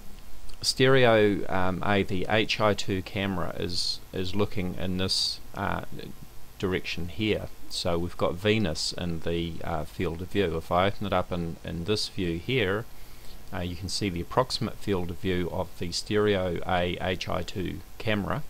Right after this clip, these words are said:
uh, with Venus, uh, <coughs> excuse me, with Venus, um, pretty much in the center there.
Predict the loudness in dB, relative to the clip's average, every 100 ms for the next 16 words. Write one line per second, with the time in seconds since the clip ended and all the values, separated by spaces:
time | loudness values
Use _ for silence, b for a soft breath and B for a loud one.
0 | -6 -8 B B B B B B -4 -2
1 | -2 0 -2 -2 2 4 4 0 -2 -4
2 | -6 -6 -6 -6 -8 -6 -6 -8 B B
3 | B B 6 10 10 8 4 0 -4 -4
4 | -2 -2 0 0 -2 -4 -6 2 4 4
5 | 2 -2 B B B B 2 0 0 0
6 | 4 4 2 -2 -2 0 0 0 0 0
7 | 0